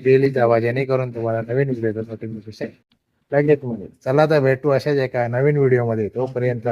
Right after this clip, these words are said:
बाय बाय, टाटा, टेक केअर. आणि हा तुम्हाला देवगड हापूस पाहिजे असेल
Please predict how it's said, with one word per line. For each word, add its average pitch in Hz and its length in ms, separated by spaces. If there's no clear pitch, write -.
बाय 120 180
बाय, 117 220
टाटा, 110 420
टेक 147 300
केअर. 107 180
आणि 127 160
हा 127 240
तुम्हाला 143 300
देवगड 131 360
हापूस 127 300
पाहिजे 120 380
असेल 143 280